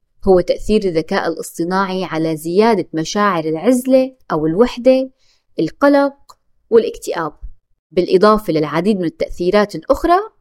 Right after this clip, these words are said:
اللي حأذكرها اليوم. الدماغ بيمتلك مرونة عالية جدًا، وهالشي بسبب طريقة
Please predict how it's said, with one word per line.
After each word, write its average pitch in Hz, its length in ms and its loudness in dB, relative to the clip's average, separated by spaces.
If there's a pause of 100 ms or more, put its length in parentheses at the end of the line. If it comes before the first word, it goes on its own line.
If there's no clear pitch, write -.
(240)
اللي 214 160 4
حأذكرها - 460 -8
اليوم. 156 300 -4 (2000)
الدماغ 262 680 6
بيمتلك 185 640 2
مرونة 190 600 0
عالية 170 800 -2
جدًا، 160 380 -2 (640)
وهالشي 214 600 0
بسبب 165 400 -2
طريقة 165 460 -4